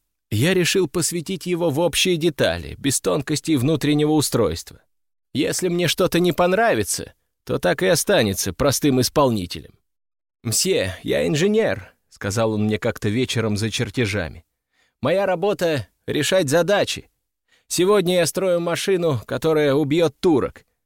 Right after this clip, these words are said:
Завтра, возможно, буду строить крепость для их защиты от вас. Это просто работа. Политика — не моё дело». И он доказывал это делом.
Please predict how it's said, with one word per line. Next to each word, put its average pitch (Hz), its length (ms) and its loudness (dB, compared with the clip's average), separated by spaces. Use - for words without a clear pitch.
Завтра, 175 460 -2
возможно, 160 640 -2
буду 190 300 0
строить 190 380 -2
крепость 180 680 0
для 127 220 -2
их 160 180 0
защиты 156 480 2
от 147 160 0
вас. 139 440 -2
Это - 220 -6
просто 180 440 -2
работа. 175 560 0
Политика — 147 800 -2
не 143 120 -2
моё 175 340 2
дело». 135 440 0
И 110 100 -4
он 180 220 -4
доказывал 175 680 2
это 170 220 2
делом. 95 520 -2